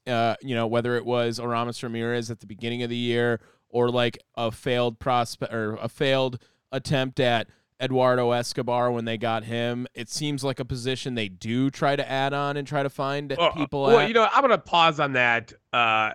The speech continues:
Speaker 2: Eduardo Escobar. They didn't do shit with him. That, that is the Brewers' fault, which is, you know, unsurprising. What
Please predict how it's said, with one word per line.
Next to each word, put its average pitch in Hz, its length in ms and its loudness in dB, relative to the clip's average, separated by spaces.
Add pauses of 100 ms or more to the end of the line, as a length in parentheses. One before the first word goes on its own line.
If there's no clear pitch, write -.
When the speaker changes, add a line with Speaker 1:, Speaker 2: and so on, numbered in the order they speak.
(100)
Speaker 2:
Eduardo 147 500 4
Escobar. 117 480 2
They 160 120 4
didn't 170 260 4
do 156 200 2
shit - 500 -4
with 101 200 -8
him. 76 300 -14 (460)
That, 175 480 0
that 202 240 2
is 127 460 -4
the 143 100 -4
Brewers' 143 500 -2
fault, 107 380 -4
which 147 180 -4
is, 127 240 -8
you 123 200 -4
know, 101 180 -10 (200)
unsurprising. 107 1000 -2
What 123 220 -2